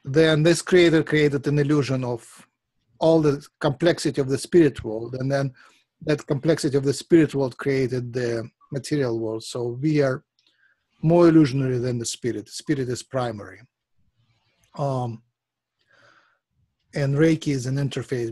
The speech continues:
between our material illusion and spiritual illusion. <laughs> So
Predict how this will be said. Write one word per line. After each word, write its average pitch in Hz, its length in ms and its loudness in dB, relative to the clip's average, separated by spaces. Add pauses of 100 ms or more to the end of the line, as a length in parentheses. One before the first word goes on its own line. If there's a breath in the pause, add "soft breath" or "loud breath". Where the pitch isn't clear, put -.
between 127 300 -10 (140)
our 113 440 -4 (380 soft breath)
material 156 480 2
illusion 120 400 -4 (100)
and 117 280 -8 (160)
spiritual 127 540 -4
illusion. - 380 -18
<laughs> - 40 -20 (1500 loud breath)
So 165 540 4